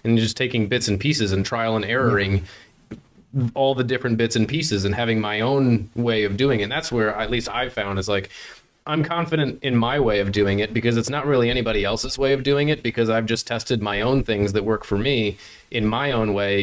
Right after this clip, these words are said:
Speaker 1: even though the same person could say the same thing in their own way, but it just won't convert, like, at all. And so you, what, the one that, like, I, I think it was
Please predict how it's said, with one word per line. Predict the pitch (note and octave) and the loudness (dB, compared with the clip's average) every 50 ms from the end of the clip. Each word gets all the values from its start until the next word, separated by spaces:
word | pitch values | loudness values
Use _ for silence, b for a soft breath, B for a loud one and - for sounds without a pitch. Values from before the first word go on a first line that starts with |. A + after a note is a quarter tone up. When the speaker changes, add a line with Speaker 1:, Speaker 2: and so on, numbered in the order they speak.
| G2 G#2+ | 0 2
Speaker 1:
even | A#2+ A#2+ A2+ A2+ A2 | 2 2 2 2 0
though | A2 G#2+ G#2+ G#2 G2+ | 0 0 0 0 0
the | G2+ G2+ | 0 0
same | - C3+ C3+ B2 - | 0 -2 -2 0 0
person | B2 A#2+ A2+ A2 A#2 | 0 0 0 0 -2
could | G#2+ - | -2 0
say | - A2 | 0 -2
the | G2+ G2+ | -2 -2
same | - B2 B2 B2+ B2 A2+ | -2 -2 0 0 0 0
thing | - A#2+ A#2+ A#2 | 0 0 0 0
in | G#2+ G2+ G2+ | 0 0 0
their | A#2+ C#3+ D3 B2 | 0 0 0 0
own | A2 G#2 G2+ G2 | 0 0 0 0
way, | G2+ G2 F#2+ G2 F#2+ F#2 B B B B B B B B B B B B _ _ _ | -2 -2 -2 -2 -4 -4 B B B B B B B B B B B B _ _ _
but | - B2 A#2 G#2+ | -4 0 0 0
it | G#2+ | 0
just | A2+ G#2 - | 0 0 0
won't | A2 G2+ F2+ | -2 0 0
convert, | G2 G2 F#2+ G2 F#2 | 0 2 2 0 0
like, | F2 F2+ F2 - - _ - - | 0 -2 -4 -6 -10 _ -14 -14
at | - - A2 G2+ | -10 -4 -4 -2
all. | G2+ A2+ - - - - - - B B B B B B B B B | 0 0 -2 -2 -6 -8 -12 -18 B B B B B B B B B
And | A2+ A2 G#2+ | -4 -2 0
so | A2+ A2 | 2 2
you, | G#2 G#2+ C3+ C#3+ B2+ G#2 - | 2 2 0 -2 -2 -4 -4
what, | A2+ A#2 A#2+ A2+ A#2+ | 0 0 0 0 2
the | A#2+ A#2 | 0 2
one | A#2 C3+ C3+ C3 | 2 2 0 0
that, | A#2 G#2+ G2+ | -2 -2 -2
like, | A#2 G#2 G2+ G2 - - - - - | -2 -2 -2 -4 -6 -12 -12 -8 -8
I, | C3 | -6
I | B2+ - - | -4 -4 -2
think | E3 F3 D#3 | 0 0 2
it | D3 | 2
was | A#2+ G#2+ F#2+ - | 2 0 0 -4